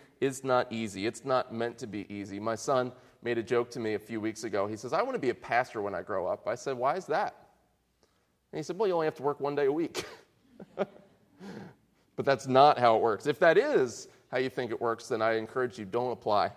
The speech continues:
<laughs> But a word worker is constantly to be refining and practicing his craft, wholly given over to the work. Immerse, immerse yourself in them. He's to be immersed in the work,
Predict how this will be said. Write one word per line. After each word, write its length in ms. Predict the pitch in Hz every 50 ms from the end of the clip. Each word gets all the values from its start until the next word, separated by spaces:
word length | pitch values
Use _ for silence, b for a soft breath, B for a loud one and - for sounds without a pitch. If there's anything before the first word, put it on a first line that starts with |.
| - b b b b b b b b b b b _ _ B
<laughs> 60 | 123 B B B B - _ _ _ _ _ _ _ _ _ _ _ _ _ _ _ _ _ _ _ _ _ _ _ _ _ _ _ _ _ _ _ _ _ _ _ _ _ _ _ _ _ _ -
But 80 | 113
a 60 | 110
word 320 | 104 101 110 123 131 135 120
worker 420 | 110 117 113 110 - 110 107 98
is 100 | 98 98
constantly 680 | - - - - 120 117 117 113 - 123 110 - 107 107
to 80 | 101 95
be 80 | 107
refining 640 | 101 104 95 - - - 110 113 110 110 107 104 87
and 120 | 98 101
practicing 640 | - - 101 104 110 - 104 104 - - 98 104 98
his 220 | 90 85 - -
craft, 480 | - - - 104 101 95 78 - - -
wholly 500 | - - 160 160 160 160 151 147 131 117
given 320 | 101 123 120 110 120 110
over 300 | 92 117 123 120 123 110
to 140 | 92 - 113
the 80 | 101 104
work. 320 | 101 113 104 90 - B B B B B
Immerse, 920 | - 143 139 139 139 143 143 151 160 165 139 107 - - - - - - b b b -
immerse 440 | - 131 131 131 143 147 143 - 131
yourself 440 | 131 117 - - 120 110 - -
in 40 | 110
them. 140 | 107 101 110
He's 140 | 123 113 -
to 80 | -
be 120 | 113 135 127
immersed 540 | 113 113 120 135 135 120 - - - - - B B B B B -
in 160 | 123 113 104
the 60 | 98
work, 340 | 95 98 95 92 - - -